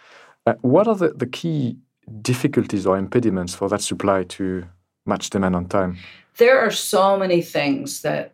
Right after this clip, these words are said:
Speaker 2: that happen in the copper world. First of all, making the discovery, finding the copper, is not easy. And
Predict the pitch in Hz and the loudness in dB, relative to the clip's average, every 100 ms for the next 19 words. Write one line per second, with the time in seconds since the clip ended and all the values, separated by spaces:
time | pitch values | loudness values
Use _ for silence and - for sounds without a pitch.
0 | - 151 143 147 147 151 147 139 135 143 | -6 -4 -2 -2 -2 -2 -4 -4 -4 -6
1 | 143 143 143 143 143 139 - _ _ _ | -6 -8 -4 -2 0 -2 -8 _ _ _
2 | _ - 254 - 226 180 160 - - _ | _ 4 4 4 0 2 2 -2 -12 _
3 | _ 185 185 190 190 185 170 165 - 156 | _ 0 4 2 0 0 2 0 -2 -2
4 | 147 170 202 - - - 151 156 160 160 | 0 0 -2 -4 -6 0 0 2 0 -2
5 | 156 156 147 147 202 254 - _ 147 170 | -4 -4 -4 -2 -6 -6 -12 _ -4 0
6 | 156 143 139 135 - - - _ _ _ | 2 2 0 -2 -8 -14 -20 _ _ _
7 | _ _ _ _ - 151 143 139 143 | _ _ _ _ -4 0 2 0 -2